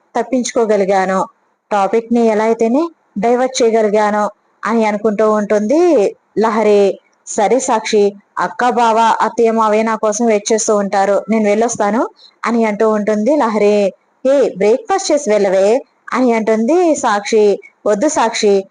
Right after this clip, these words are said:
అక్కడికి వెళ్ళాక తింటానులే, నా కోసం వెయిట్ చేస్తూ ఉంటారు, ఇప్పటికే చాలా లేట్ అయిపోయింది"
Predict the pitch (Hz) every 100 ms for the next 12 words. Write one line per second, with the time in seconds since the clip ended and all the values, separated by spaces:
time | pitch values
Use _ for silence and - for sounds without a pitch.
0 | _ - - 214 208 190 226 269 277 233
1 | 233 220 208 202 180 - - 190 196 214
2 | 294 269 220 226 247 262 226 202 196 202
3 | - 196 - 247 320 - 226 240 247 214
4 | 214 208 208 196 190 196 190